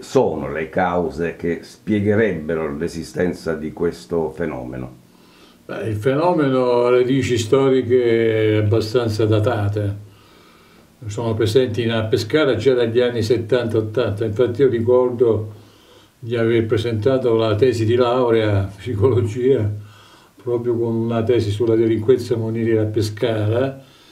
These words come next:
Speaker 2: Come relatore avevo a quell'epoca Gaetano De Leo, che era uno dei maggiori criminologi, ordinario di criminologia all'Università di Roma, e questo metteva in evidenza una situazione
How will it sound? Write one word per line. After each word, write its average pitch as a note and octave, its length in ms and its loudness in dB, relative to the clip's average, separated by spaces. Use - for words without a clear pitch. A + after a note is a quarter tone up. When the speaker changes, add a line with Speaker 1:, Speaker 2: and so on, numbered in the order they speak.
Speaker 2:
Come B2 220 2
relatore A#2+ 420 4
avevo A#2+ 240 4
a G#2 100 0
quell'epoca A2+ 760 2
Gaetano A#2 500 0
De A#2 120 2
Leo, C3 280 4
che G#2 80 2
era A2 100 0
uno A2+ 100 0
dei G#2 140 2
maggiori G#2+ 400 2
criminologi, A2 960 -2
ordinario A#2 600 -2
di A2+ 80 2
criminologia A2+ 800 0
all'Università G#2+ 560 -2
di B2 100 0
Roma, C3 500 2
e B2 160 -4
questo F3+ 300 2
metteva B2+ 380 2
in B2+ 120 2
evidenza B2+ 1120 2
una A#2 240 -2
situazione B2+ 1000 2